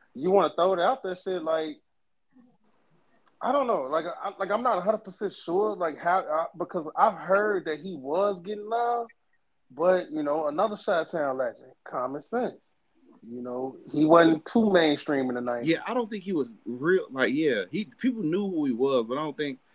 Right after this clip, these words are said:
Speaker 2: you know what? Common Sense didn't get no love. Common did,
Speaker 1: Yeah.
Speaker 2: but I don't think Common Sense got no love.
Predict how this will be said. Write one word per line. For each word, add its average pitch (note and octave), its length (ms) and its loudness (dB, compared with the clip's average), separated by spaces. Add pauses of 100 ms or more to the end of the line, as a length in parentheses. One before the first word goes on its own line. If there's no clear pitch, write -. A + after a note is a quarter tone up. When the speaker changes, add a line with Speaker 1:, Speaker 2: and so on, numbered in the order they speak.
(160)
Speaker 2:
you F3 80 2
know G#3+ 140 4
what? G#3+ 260 -2
Common F#3 320 -4
Sense F3+ 280 -8
didn't C3+ 200 -6
get B2 120 0
no A2 140 -6
love. F#2+ 300 -6
Common D#3 380 -6
did, A2 240 -4
Speaker 1:
Yeah. A#2+ 60 -6 (100)
Speaker 2:
but A#2 100 -6
I C#3+ 40 -6
don't D3+ 140 -6
think D#3 180 -8
Common D3 260 -6
Sense C#3 240 -6
got A2 180 -6
no F#2 80 -10
love. D#2 300 -18